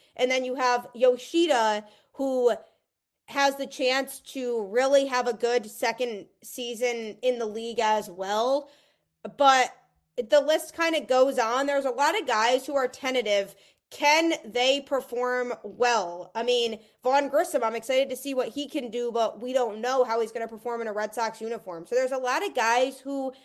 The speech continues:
are question marks right now. We haven't seen enough of Wilyer Abreu yet to know how he's gonna be. Or Ceddanne Rafaela. Rafael Devers is the sure thing. He's that go-to guy in the Red Sox lineup that needs to produce regularly.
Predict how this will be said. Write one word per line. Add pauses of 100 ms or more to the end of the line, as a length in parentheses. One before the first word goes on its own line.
(120)
are
question
marks
right
now.
We
haven't
seen
enough
of
Wilyer
Abreu
yet
to
know
how
he's
gonna
be. (800)
Or
Ceddanne
Rafaela. (560)
Rafael
Devers
is
the
sure
thing. (320)
He's
that
go-to
guy
in
the
Red
Sox
lineup
that
needs
to
produce
regularly.